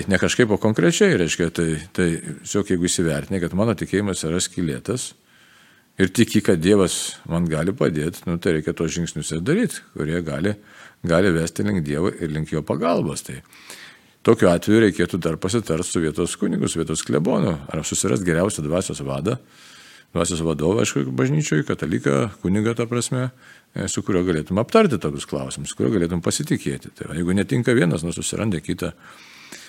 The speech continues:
tai, tai tada galima būtų jau, žiūrėkit, reiškia, su gydytoju pasitarei, dar net vidaus galima pasitikrinti gydytoją, ne, ir pasakyti, kokia ta sveikata ir kas ten dedasi. Tai va. Ir toliau,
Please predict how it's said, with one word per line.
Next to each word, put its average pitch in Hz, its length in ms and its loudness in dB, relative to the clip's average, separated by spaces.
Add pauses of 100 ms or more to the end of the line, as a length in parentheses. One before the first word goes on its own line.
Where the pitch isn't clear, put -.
(260)
tai, 82 120 0 (160)
tai 85 160 -2
tada 82 280 0
galima 82 360 0
būtų 87 360 0
jau, 80 120 2 (320)
žiūrėkit, 80 400 -4
reiškia, - 320 -8
su 98 140 -4
gydytoju 90 300 0
pasitarei, 95 640 0 (260)
dar 104 140 4
net 98 180 4
vidaus 104 360 6
galima 90 320 6
pasitikrinti 82 840 -4
gydytoją, 78 400 0
ne, 80 140 0 (420)
ir - 120 -4
pasakyti, 80 360 0
kokia 80 240 0
ta 76 120 -4
sveikata 78 440 -2
ir 82 80 -6
kas - 160 -6
ten 71 160 -6
dedasi. - 480 -8
Tai - 160 -10
va. - 60 -20 (680)
Ir 196 200 10
toliau, 131 340 8